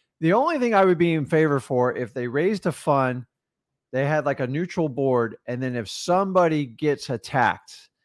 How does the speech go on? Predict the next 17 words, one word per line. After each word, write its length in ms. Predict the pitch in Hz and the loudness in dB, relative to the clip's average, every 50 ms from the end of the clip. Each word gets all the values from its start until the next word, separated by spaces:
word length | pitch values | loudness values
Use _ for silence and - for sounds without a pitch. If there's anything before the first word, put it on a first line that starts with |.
| _ _ _ - | _ _ _ -10
in 180 | 139 135 135 135 | -8 -6 -4 -2
one 160 | 139 156 165 | -2 0 0
of 100 | 165 147 | 0 -2
these 200 | 139 143 131 - | -2 -2 -4 -4
states, 640 | - - - 151 160 180 202 202 - - - - _ _ _ _ _ _ _ _ _ _ _ _ _ | -6 -4 0 0 2 2 0 -2 -6 -14 -16 -16 _ _ _ _ _ _ _ _ _ _ _ _ _
that 300 | - 147 143 139 135 135 - _ - - _ _ _ - | 0 2 2 4 2 0 -2 _ -20 -20 _ _ _ -10
you 160 | 131 131 123 | -8 -8 -6
take 280 | - - 185 196 160 | -2 -2 -2 -2 -2
the 80 | - 165 | -4 -4
money 260 | 156 165 156 156 147 143 | -2 -2 -2 -2 -2 -2
and 80 | 127 | 0
go 120 | 135 123 120 | 0 0 2
hide 300 | 117 131 123 123 120 101 | 2 2 2 2 0 0
the 80 | 113 104 101 90 - - | -4 -8 -8 -10 -8 -2
baddest, 600 | 127 123 131 139 147 156 156 147 - - - _ - | 2 4 4 6 4 4 2 -2 -4 -6 -14 _ -12
toughest 640 | - - 147 131 - - 147 127 113 - - _ - | -6 -2 -2 -2 -2 -2 -6 -8 -8 -8 -14 _ -14
lawyer 560 | 117 113 110 117 123 127 131 151 175 185 151 | -8 -4 -2 0 0 2 0 0 -2 -2 -4